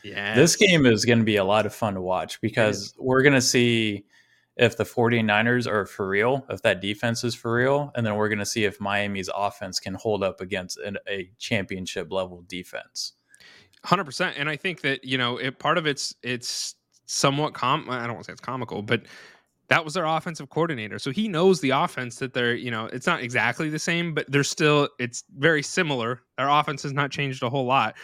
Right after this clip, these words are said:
Speaker 1: So he knows the nuances to be able to help defend it a little bit better.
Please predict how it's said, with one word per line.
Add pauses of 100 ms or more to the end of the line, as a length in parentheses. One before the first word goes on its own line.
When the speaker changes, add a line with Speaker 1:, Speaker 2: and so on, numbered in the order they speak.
(140)
Speaker 1:
So
he
knows
the
nuances (280)
to
be
able
to
help
defend
it (100)
a
little
bit
better.